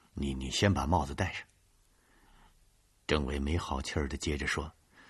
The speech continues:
他最烦老马这么叫他，尤其当着满院子的人。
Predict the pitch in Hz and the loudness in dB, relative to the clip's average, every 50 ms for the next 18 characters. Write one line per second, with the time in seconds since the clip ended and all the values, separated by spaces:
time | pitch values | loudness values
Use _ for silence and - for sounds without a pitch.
0 | - - - - _ - - - - 98 95 - - 180 127 90 80 - - 76 | -20 -20 -20 -20 _ -20 -6 0 0 0 2 4 6 6 8 8 6 4 2 0
1 | 78 78 73 71 73 78 80 76 73 71 73 - - 67 69 69 - 73 69 - | 0 2 2 2 2 4 4 2 2 0 0 -2 -2 -2 0 0 -2 -2 -2 -4
2 | - - - - _ _ _ _ _ _ _ - 80 85 90 90 - - 82 - | -8 -10 -14 -20 _ _ _ _ _ _ _ 2 4 4 4 4 2 0 2 2
3 | 85 82 82 76 67 67 67 67 71 78 92 92 78 71 69 76 69 71 71 78 | 4 4 4 2 0 0 -2 -2 2 6 6 6 6 6 2 -2 -4 -6 -8 -10